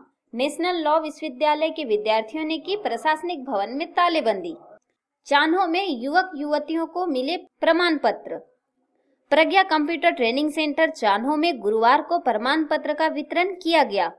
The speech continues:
मुख्य अतिथि नेशनल एजुकेशन ट्रस्ट के निदेशक साबिर खान ने एडी, एडीसीए व डीटीपी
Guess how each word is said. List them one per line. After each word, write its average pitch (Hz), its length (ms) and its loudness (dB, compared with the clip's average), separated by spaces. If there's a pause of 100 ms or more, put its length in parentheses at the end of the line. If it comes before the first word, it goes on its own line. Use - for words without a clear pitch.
(120)
मुख्य 240 300 -2
अतिथि 320 420 -2
नेशनल 311 600 -2 (220)
एजुकेशन 302 600 -2
ट्रस्ट 226 360 -2
के 381 100 0
निदेशक 220 720 -2
साबिर 302 500 2
खान 196 300 -4
ने 247 140 -2 (480)
एडी, 302 720 -2 (500)
एडीसीए 269 920 4 (300)
व 233 120 2
डीटीपी 330 880 0